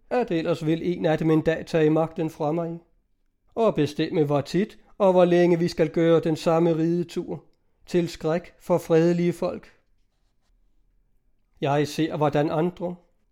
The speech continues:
allerede yngre end jeg, bliver ramt af sammenvoksningens lov.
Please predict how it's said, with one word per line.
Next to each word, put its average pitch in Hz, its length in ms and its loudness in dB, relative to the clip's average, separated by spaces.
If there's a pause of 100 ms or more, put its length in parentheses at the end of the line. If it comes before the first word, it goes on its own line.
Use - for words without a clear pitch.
(120)
allerede 147 640 2
yngre 160 440 2
end 156 140 0
jeg, 160 220 -2 (380)
bliver 165 200 2
ramt 165 340 0
af 156 160 -4
sammenvoksningens 160 880 -2
lov. 160 360 -8